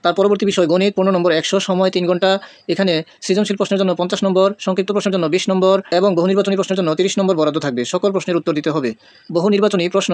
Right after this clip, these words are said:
পাটিগণিত অংশ থেকে আট থেকে দশটি, বীজগণিত অংশ থেকে আট থেকে দশটি, জ্যামিতি অংশ থেকে ছয় থেকে আটটি এবং তথ্য উপাত্ত অংশ থেকে তিন থেকে চারটি প্রশ্ন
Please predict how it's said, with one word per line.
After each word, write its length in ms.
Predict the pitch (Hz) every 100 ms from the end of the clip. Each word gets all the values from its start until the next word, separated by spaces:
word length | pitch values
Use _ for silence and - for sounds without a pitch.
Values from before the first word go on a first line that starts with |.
| 160
পাটিগণিত 340 | 180 202 208 190
অংশ 100 | 175 196
থেকে 120 | 185 151
আট 60 | 160
থেকে 120 | 185 175
দশটি, 160 | 165 202 180
বীজগণিত 240 | 180 190 180
অংশ 80 | 185
থেকে 120 | 175 156
আট 80 | 160
থেকে 120 | 190 170
দশটি, 240 | 165 196 208 - - - -
জ্যামিতি 220 | 175 196 196
অংশ 80 | 185 196
থেকে 120 | 170 156
ছয় 140 | 185
থেকে 120 | 190 170
আটটি 200 | 160 196 202 208 - 180
এবং 140 | 175 156
তথ্য 160 | 190 190 202
উপাত্ত 160 | 196 196 175
অংশ 100 | 196 196
থেকে 140 | 175 143 - - -
তিন 100 | 202
থেকে 140 | 196 180 180
চারটি 180 | 180 202
প্রশ্ন 160 | 190